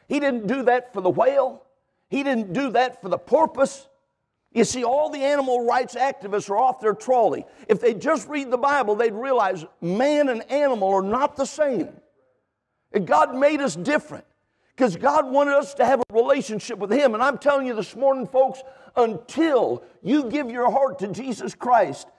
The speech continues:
and come to know the Father through the Lord Jesus Christ, you cannot have the fulfillment of life that God intended you to have.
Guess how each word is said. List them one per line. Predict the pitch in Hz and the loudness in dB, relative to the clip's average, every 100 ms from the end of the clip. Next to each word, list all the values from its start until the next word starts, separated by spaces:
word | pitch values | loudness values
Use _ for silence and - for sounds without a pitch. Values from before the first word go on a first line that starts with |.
| - - | -20 -2
and | 240 220 | 0 0
come | - 294 285 | 0 0 2
to | 269 | -2
know | 254 277 | 0 2
the | 233 | 2
Father | 226 - 262 254 208 | -2 -2 2 2 2
through | 190 247 262 | -2 -2 -2
the | 233 | 0
Lord | 240 277 208 | 2 2 0
Jesus | 262 226 240 - | -6 -6 -10 -4
Christ, | 262 240 185 - - | 0 0 0 -12 -18
you | - 220 302 | -4 0 0
cannot | 294 254 285 277 277 262 | -2 -4 -2 0 0 0
have | 214 269 277 202 - 131 - _ - | 0 0 2 2 0 -8 -16 _ -2
the | 208 | -2
fulfillment | 220 208 190 - - 294 277 262 | 0 0 0 -6 0 0 2 -2
of | 226 | -2
life | 190 208 175 123 | 0 2 2 2
that | - 127 | 0 0
God | 175 190 175 | 2 4 2
intended | 165 - 202 147 120 | 0 0 0 0 -4
you | 139 | -2
to | 131 | -2
have. | 127 - | -4 -10